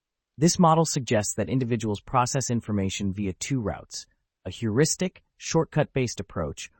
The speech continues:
or a more deliberate, systematic evaluation. Navigating social situations often requires a blend of both, where one, recognize when heuristic cues are leading you to rapid but potentially inaccurate judgments. Two,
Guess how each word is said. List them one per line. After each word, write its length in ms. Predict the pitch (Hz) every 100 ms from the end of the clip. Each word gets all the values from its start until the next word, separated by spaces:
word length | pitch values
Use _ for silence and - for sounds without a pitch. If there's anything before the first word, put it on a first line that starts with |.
| _ -
or 140 | 117
a 60 | 117
more 180 | 120
deliberate, 600 | 104 107 110 131 143 143 _ -
systematic 680 | - 147 - 131 107 110 107
evaluation. 760 | 95 87 87 82 71 - - _ _ _ _ _ _ -
Navigating 440 | 143 196 208 202
social 340 | - 151 - 127
situations 760 | 143 - 110 92 87 85 85 -
often 280 | 135 - 170
requires 460 | 139 - 120 110
a 60 | 107
blend 300 | 98 104 98
of 140 | 90
both, 380 | - 85 - _ _ -
where 160 | 104
one, 380 | 95 117 85 65 _ _ _
recognize 560 | 120 143 165 156 156 123
when 160 | 113 101
heuristic 540 | 110 101 135 - 127
cues 300 | - 117 101
are 100 | 98
leading 340 | 110 123 117
you 100 | 110
to 140 | 104 101
rapid 480 | 92 107 101 - - _
but 140 | - -
potentially 520 | - 123 120 120 107
inaccurate 640 | - 131 113 - 92 76 -
judgments. 640 | 101 85 - - - - _ _ _ _ _ -
Two, 320 | 175 143